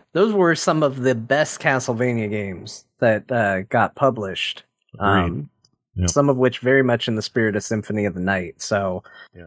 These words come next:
Speaker 1: um, I really, really liked that, uh, especially, uh, Aria of Sorrow. Um, it contains Castlevania Circle of the Moon,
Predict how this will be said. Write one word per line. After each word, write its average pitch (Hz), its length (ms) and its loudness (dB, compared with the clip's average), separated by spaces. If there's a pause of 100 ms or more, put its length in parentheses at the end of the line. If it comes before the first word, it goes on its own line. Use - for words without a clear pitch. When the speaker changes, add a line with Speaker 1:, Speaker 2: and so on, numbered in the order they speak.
(140)
Speaker 1:
um, 85 440 -6
I 135 180 2
really, 117 640 2
really 101 260 -2
liked 92 380 -4
that, 85 360 2
uh, 101 160 0
especially, 156 880 0
uh, 123 320 0
Aria 135 360 2
of 110 80 -6
Sorrow. 107 540 0 (340)
Um, 131 240 2
it 147 160 -2
contains 151 480 2
Castlevania 175 640 2
Circle 180 380 2
of 160 80 4
the 147 60 2
Moon, 151 420 4